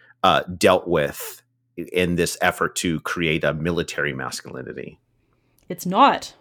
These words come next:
Speaker 2: Not that I can see. And it's a great question. And, uh, yeah, I have in the introduction, you know, this part that's so, I wish I could say a lot more about it. It's just sort of like, this haunts the book. You know, the, there's, there's no sources I looked at in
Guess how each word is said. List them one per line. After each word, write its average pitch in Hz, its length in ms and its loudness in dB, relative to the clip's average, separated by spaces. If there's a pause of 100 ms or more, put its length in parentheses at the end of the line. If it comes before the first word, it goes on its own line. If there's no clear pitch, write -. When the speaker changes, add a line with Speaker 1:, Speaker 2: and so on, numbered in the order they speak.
(240)
Speaker 2:
Not 233 140 2
that 294 100 6
I 269 120 8
can 302 160 6
see. 180 320 2
And 196 120 2
it's 202 160 0
a 226 60 2
great 208 380 0
question. - 560 0
And, 165 280 0
uh, 120 60 4
yeah, 165 340 2
I 170 120 2
have 202 240 0
in 247 80 2
the 220 80 2
introduction, 214 560 0
you 180 80 -2
know, 175 100 0
this 175 160 -4
part 175 240 -4
that's 170 180 -2
so, 196 420 0 (380)
I 190 120 2
wish 220 200 6
I 240 80 4
could 220 140 0
say 208 160 0
a 196 80 2
lot 196 160 2
more 185 140 2
about 180 320 4
it. 123 100 0
It's 160 160 -6
just 151 160 -10
sort 175 100 -4
of 175 120 -6
like, 175 280 -2 (220)
this 196 460 4
haunts - 920 2 (160)
the 190 80 2
book. - 480 4
You 208 60 -2
know, 185 100 2
the, 180 340 0
there's, 185 460 -2
there's 185 340 -4
no 196 320 2
sources 226 460 0
I 208 80 4
looked 202 220 0
at 196 140 2
in 180 120 -4